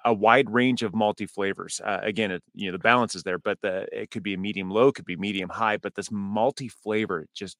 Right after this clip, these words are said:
has so much character. Could have, uh, caramel, could have these, uh, esters of fruits, of, of palm fruits, like apple, not the bad kind of apple that, that's an off flavor, but, like, the good kind of apple. It could even get into,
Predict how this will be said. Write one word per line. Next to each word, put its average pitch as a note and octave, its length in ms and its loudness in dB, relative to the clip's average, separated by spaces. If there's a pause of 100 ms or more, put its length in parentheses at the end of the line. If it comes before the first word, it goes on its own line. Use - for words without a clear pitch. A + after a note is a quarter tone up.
has - 300 -2
so - 160 -4
much B2 260 -6
character. A#2+ 540 -4
Could G2 120 -10
have, F#2+ 240 -4 (380)
uh, G2 180 -2
caramel, G#2+ 500 -2
could - 140 -14
have G#2 200 -6
these, F#2+ 200 -6
uh, G2+ 280 0 (420)
esters G#2+ 360 -2
of G2 120 -2
fruits, A2 540 -2
of, F#2+ 280 -6
of F#2+ 200 -6
palm G#2 240 -2
fruits, G2+ 260 -6
like G2 200 -4 (120)
apple, F#2 320 2
not G#2 200 0
the G2 100 -12
bad G#2 260 2
kind G2 220 -6
of F2 80 -4
apple F2+ 300 0
that, F#2 160 -2 (380)
that's - 140 -8
an G2+ 80 -8
off G#2 220 0
flavor, F#2 320 -2
but, F2+ 260 -4
like, F#2 220 -4
the F#2+ 60 -10
good F#2 220 -6
kind F#2+ 200 -6
of F2 120 -8
apple. F2+ 460 -4 (300)
It G2 200 -4
could C#3+ 240 0
even A2+ 360 0
get G#2+ 160 -2
into, G#2 580 -4